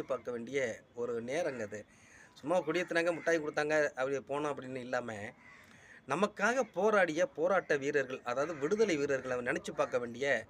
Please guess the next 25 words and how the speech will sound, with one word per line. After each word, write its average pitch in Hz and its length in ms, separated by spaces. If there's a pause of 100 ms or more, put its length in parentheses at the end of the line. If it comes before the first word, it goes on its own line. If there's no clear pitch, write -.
(160)
ஒரு 123 200
தருணம். 165 420 (280)
எவ்வளவோ 226 540
பேர் 202 340
இந்த 147 120
மண்ணுக்காக 143 680 (320)
போராடி 151 360
உயிர் 143 260
நீத்திருக்கிறார்கள். 127 680 (840)
அதாவது 143 520
எந்த 180 300
ஒரு 147 160 (160)
பிரதிபலனும் 175 600
எதிர்பார்க்காம, 135 840 (680)
"எனக்கு 139 400
விடுதலை 170 400
வேணும், 139 360 (160)
எங்க 120 220
மக்கள் 135 320
வந்து 151 360 (120)
விடுதலை 180 340
காற்றை 135 360
இருந்து 139 300
சுவாசிக்கணும்" 143 580
அப்படின்ட்டு 120 520